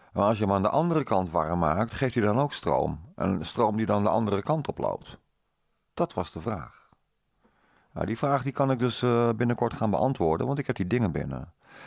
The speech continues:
En ik heb het megabedrag uitgegeven van wel bijna vijf euro, inclusief verzendkosten.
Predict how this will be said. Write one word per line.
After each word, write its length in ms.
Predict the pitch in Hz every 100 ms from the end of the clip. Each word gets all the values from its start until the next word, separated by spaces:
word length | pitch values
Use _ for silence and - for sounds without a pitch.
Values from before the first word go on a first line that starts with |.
| -
En 100 | -
ik 80 | 104
heb 120 | 104
het 120 | 101
megabedrag 920 | 98 101 139 160 131 113 98 92 98
uitgegeven 680 | - 92 - 101 - 92 87
van 240 | 78 80 80
wel 360 | 78 69 76 69
bijna 440 | 107 113 78 65
vijf 580 | - - 180 175 123 - _
euro, 600 | - 180 196 101 62 62 _ -
inclusief 580 | 170 185 101 - 135 -
verzendkosten. 1000 | 76 - 139 156 - - - - -